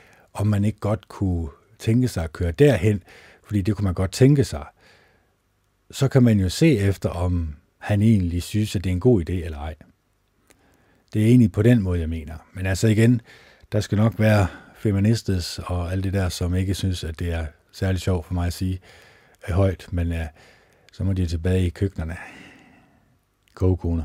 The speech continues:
<laughs> Som Johnny Gade vil sige. Øh,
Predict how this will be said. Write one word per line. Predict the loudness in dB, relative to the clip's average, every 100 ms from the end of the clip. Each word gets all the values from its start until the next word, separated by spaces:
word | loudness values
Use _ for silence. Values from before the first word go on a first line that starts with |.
| -8 -6
<laughs> | -4 -2 -4 -8 -12 -20 _ _ _ _ -20 -20 -20 -20 -20 _ -10
Som | -6 -4 -4
Johnny | -6 -4
Gade | -2 -2
vil | -2
sige. | -4 -6 -6 _ -20 -20 -20 -20 _ _ 0
Øh, | 4 6 6 4 2 2 -2